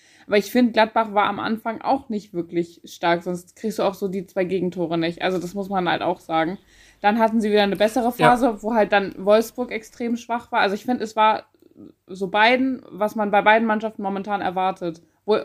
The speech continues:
Speaker 1: weil ich sagen würde, dass, äh, Gladbach trotzdem das bessere Spiel gemacht hat, insgesamt.
Speaker 2: Ja, äh,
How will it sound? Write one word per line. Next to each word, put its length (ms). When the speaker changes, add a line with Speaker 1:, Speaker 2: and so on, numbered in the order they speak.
Speaker 1:
weil 380
ich 160
sagen 320
würde, 160
dass, 280
äh, 300
Gladbach 400
trotzdem 440
das 140
bessere 340
Spiel 240
gemacht 340
hat, 180
insgesamt. 560
Speaker 2:
Ja, 480
äh, 320